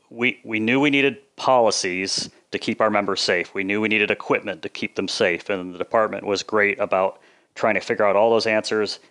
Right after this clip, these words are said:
distribute the equipment, the cleaning supplies, N ninety-fives and upgraded P one hundreds, and, and try to take care of all of that. Um, we then knew we needed members, uh, to get testing, and we were able to get testing for every member with symptoms.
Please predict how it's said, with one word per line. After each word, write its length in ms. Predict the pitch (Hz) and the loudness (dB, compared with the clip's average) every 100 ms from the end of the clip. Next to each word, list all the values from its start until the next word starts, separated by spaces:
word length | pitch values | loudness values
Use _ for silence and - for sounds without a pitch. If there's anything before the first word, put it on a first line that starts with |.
| _ | _
distribute 420 | 113 - 98 113 104 | -4 -4 -4 -4 -2
the 80 | |
equipment, 440 | 98 - 110 107 92 | -2 -2 -4 -4 -6
the 60 | |
cleaning 380 | 98 120 107 104 | -6 -2 -2 -2
supplies, 580 | - 98 110 101 101 98 | -4 -2 2 4 4 2
N 180 | 113 110 | -2 0
ninety-fives 840 | 110 104 104 107 104 104 101 95 | 2 0 -2 0 2 4 2 0
and 80 | 92 | -4
upgraded 500 | 98 - 101 101 87 | -4 -2 0 0 -4
P 220 | - 107 | -6 -4
one 200 | 104 104 | -2 0
hundreds, 560 | 104 98 98 95 90 - - - _ - | 0 -2 -2 -4 -6 -12 -16 -20 _ -4
and, 260 | 101 95 98 | -2 -2 -2
and 180 | 98 95 | -6 -4
try 220 | - 107 | -2 0
to 60 | 98 | 0
take 200 | 110 101 | -2 -4
care 200 | - 98 | -2 -2
of 100 | 90 | 0
all 140 | 90 | -2
of 60 | 90 | 0
that. 320 | 90 80 - _ _ _ _ - | -2 -2 -6 _ _ _ _ -4
Um, 380 | 92 92 87 - _ _ | 0 0 -2 -8 _ _
we 160 | 107 101 | -8 -2
then 260 | 120 135 | 0 2
knew 400 | 120 107 107 110 - _ _ _ _ _ | 2 2 0 -4 -12 _ _ _ _ _
we 120 | 104 | -6
needed 240 | 101 98 95 | -4 -4 -2
members, 640 | 110 104 104 107 - - _ _ _ _ - | -2 0 0 0 -4 -8 _ _ _ _ -4
uh, 180 | 95 90 | -2 -2
to 100 | 95 | -4
get 140 | 101 | -6
testing, 460 | - 117 - 90 80 _ _ _ _ - | -2 -2 -2 -8 -10 _ _ _ _ -8
and 120 | 95 | -4
we 40 | 98 | 0
were 120 | 101 | 2
able 140 | 98 | 2
to 80 | 101 | 0
get 160 | 101 - | -2 -2
testing 440 | 120 - 120 113 | -2 0 -4 -4
for 200 | 98 90 | -8 -6
every 260 | 117 120 117 | 0 0 2
member 340 | 107 101 101 | 0 0 -2
with 140 | 95 92 | -2 -2
symptoms. 640 | 110 95 90 80 - - | -4 -4 -6 -8 -10 -16